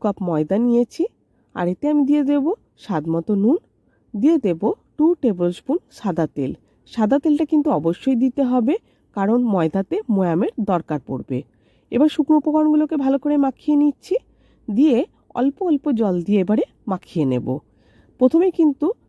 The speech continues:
সব জলটা দিয়ে দেওয়া যাবে না, একদম অল্প অল্প জল দিয়ে মাখাতে হবে, নাহলে ময়দা কিন্তু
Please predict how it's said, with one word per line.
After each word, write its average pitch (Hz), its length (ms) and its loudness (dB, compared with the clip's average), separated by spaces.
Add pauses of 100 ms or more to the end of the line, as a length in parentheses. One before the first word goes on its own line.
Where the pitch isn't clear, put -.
(100)
সব 196 120 0 (100)
জলটা 214 320 -2
দিয়ে 254 180 2
দেওয়া 269 240 2
যাবে 277 260 0
না, 339 60 -2 (440)
একদম 220 220 -4 (100)
অল্প 220 220 -2
অল্প 220 140 -4 (120)
জল 185 140 2 (100)
দিয়ে 233 120 2
মাখাতে 240 500 -2
হবে, 233 180 -2 (140)
নাহলে 170 220 -2
ময়দা 151 360 -2
কিন্তু 196 340 -4